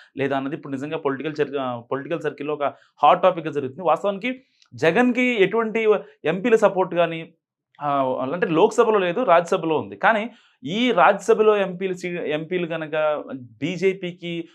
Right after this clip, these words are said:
ఒకవేళ జై కొడితే నిజంగా చంద్రబాబుకు ఒక రకంగా ఇబ్బందుల పరిస్థితులు ఉన్నాయి. So వాస్తవానికి, ఆ, జగన్ మీద కొన్ని కేసులు ఉన్నాయి, అది ఎప్పటి నుంచో జరుగుతూనే ఉన్నాయి. So ఇలాంటి నేపథ్యంలో జగన్ ఎట్టి పరిస్థితుల్లో బీజేపీకి సపోర్ట్ ఇవ్వాల్సిందే.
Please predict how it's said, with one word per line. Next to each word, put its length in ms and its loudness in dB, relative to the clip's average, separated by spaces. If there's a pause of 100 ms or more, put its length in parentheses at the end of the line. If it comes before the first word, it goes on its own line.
(120)
ఒకవేళ 260 -2
జై 200 -2
కొడితే 500 -4
నిజంగా 300 -4
చంద్రబాబుకు 420 -4
ఒక 80 -4
రకంగా 220 -10
ఇబ్బందుల 240 -6
పరిస్థితులు 320 -10
ఉన్నాయి. 200 -16 (340)
So 80 6
వాస్తవానికి, 560 4 (220)
ఆ, 60 -2
జగన్ 260 2
మీద 100 2
కొన్ని 280 4
కేసులు 320 4
ఉన్నాయి, 200 2
అది 120 4
ఎప్పటి 220 -2
నుంచో 180 -6
జరుగుతూనే 360 -4
ఉన్నాయి. 340 -6
So 60 -4
ఇలాంటి 260 -2
నేపథ్యంలో 580 -4 (280)
జగన్ 220 0
ఎట్టి 200 -2
పరిస్థితుల్లో 400 0
బీజేపీకి 480 -6
సపోర్ట్ 340 -2
ఇవ్వాల్సిందే. 560 -4